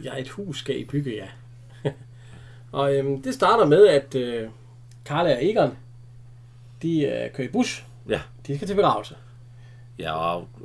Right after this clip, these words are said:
Speaker 2: øh, han er sur, Egon.
Speaker 1: Ja, fordi hvad kom
Speaker 2: Det
Speaker 1: for sent? Det
Speaker 2: det
Speaker 1: har
Speaker 2: har taget
Speaker 1: taget,
Speaker 2: for lang tid at
Speaker 1: det
Speaker 2: få
Speaker 1: har
Speaker 2: endnu.
Speaker 1: taget dig næsten to timer at få
Speaker 2: Ja.
Speaker 1: gjort dig klar.
Speaker 2: Og så går broen op.
Speaker 1: Ja, og, <laughs>
Speaker 2: Og det er jo, det er jo den klassiske med den bro der i, i alle Ballings film. Den har han jo også selv fået op et par gange.
Speaker 1: Ja, ja.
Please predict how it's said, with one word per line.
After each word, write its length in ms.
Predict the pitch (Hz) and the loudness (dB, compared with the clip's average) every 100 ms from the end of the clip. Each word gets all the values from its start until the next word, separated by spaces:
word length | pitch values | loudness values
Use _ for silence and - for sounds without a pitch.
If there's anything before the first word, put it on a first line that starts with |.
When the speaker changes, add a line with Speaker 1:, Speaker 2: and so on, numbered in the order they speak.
| 90 - 90 | -16 -16 -14
Speaker 2:
øh, 60 | 80 | -8
han 200 | 95 131 | -4 -2
er 40 | |
sur, 460 | 135 - 190 80 69 - | -2 -4 -4 -6 -8 -12
Egon. 180 | 90 85 170 | -8 0 2
Speaker 1:
Ja, 60 | |
fordi 200 | 160 143 | 2 2
hvad 160 | 143 185 | 6 8
kom 100 | 180 | 8
Speaker 2:
Det 80 | 143 | 6
Speaker 1:
for 60 | |
sent? 140 | 151 170 | 4 4
Det 80 | |
Speaker 2:
det 80 | 131 | 6
Speaker 1:
har 60 | 135 | 4
Speaker 2:
har 60 | |
taget 160 | 135 160 | 8 8
Speaker 1:
taget, 120 | 175 | 8
Speaker 2:
for 40 | 120 | 8
lang 260 | 131 135 | 4 4
tid 160 | 127 113 | -2 0
at 60 | |
Speaker 1:
det 40 | 151 | 4
Speaker 2:
få 20 | |
Speaker 1:
har 60 | 151 | 4
Speaker 2:
endnu. 100 | 98 | 8
Speaker 1:
taget 180 | 190 208 | 10 10
dig 80 | |
næsten 300 | 180 180 160 | 10 6 4
to 240 | 143 233 196 | 0 4 4
timer 360 | - 160 175 139 | 4 4 4 4
at 60 | |
få 60 | 123 | 0
Speaker 2:
Ja. 60 | 120 | -4
Speaker 1:
gjort 200 | 120 117 | -4 -4
dig 100 | 120 | -4
klar. 120 | 131 | -4
Speaker 2:
Og 100 | 107 | -2
så 140 | 175 | 2
går 280 | 175 170 143 | 4 6 6
broen 280 | 165 185 139 | 8 8 10
op. 200 | 127 135 - - | 8 6 -4 -8
Speaker 1:
Ja, 160 | 156 147 | -4 -2
og, 160 | 139 | -2
<laughs> 920 | 143 151 151 - - 147 165 143 - | -4 -4 -6 -8 -2 0 4 2 2
Speaker 2:
Og 120 | 104 104 | -4 2
det 60 | |
er 40 | 135 | 4
jo, 180 | 123 | 6
det 280 | 127 117 104 | 4 2 2
er 60 | 147 | 4
jo 120 | 147 | 2
den 180 | 110 104 - | 2 -12 -14
klassiske 600 | - 139 127 101 104 104 98 | 0 2 2 -4 -4 -2 0
med 180 | 104 104 | -2 0
den 180 | 107 | -2
bro 220 | 101 123 110 | -2 -4 0
der 140 | 104 | 2
i, 340 | 98 95 95 92 | 0 -2 -4 -6
i 260 | 67 101 | -8 -4
alle 200 | 107 131 | 0 2
Ballings 380 | 117 113 120 104 | 2 2 0 -2
film. 260 | 127 104 95 | -4 -4 0
Den 180 | 113 | -2
har 140 | 110 104 | 0 -2
han 200 | 98 98 | -2 -2
jo 60 | |
også 120 | 113 - | -4 -2
selv 180 | 123 | -4
fået 140 | 117 101 | -2 0
op 140 | 107 | 0
et 60 | 95 | -2
par 140 | 101 | -4
gange. 220 | 95 104 - - | -4 -6 -10 -2
Speaker 1:
Ja, 180 | 160 240 | 0 2
ja. 140 | 151 | 0